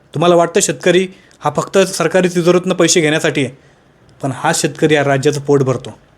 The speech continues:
तुमच्या घरामध्ये जे येतं ना राशन पाणी, हे सगळं हा शेतकरी रा-,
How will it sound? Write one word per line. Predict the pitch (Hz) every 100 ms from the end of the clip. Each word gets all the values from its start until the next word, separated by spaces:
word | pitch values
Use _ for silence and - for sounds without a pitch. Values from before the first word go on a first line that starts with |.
| _ _ _ -
तुमच्या | 139 139 143
घरामध्ये | 113 139 151 151
जे | 143
येतं | 139 143 190
ना | 208 156
राशन | 135 143 143
पाणी, | 139 135 120 - _ _ 131
हे |
सगळं | 147 135
हा | 143
शेतकरी | 143 139 156 143
रा-, | 139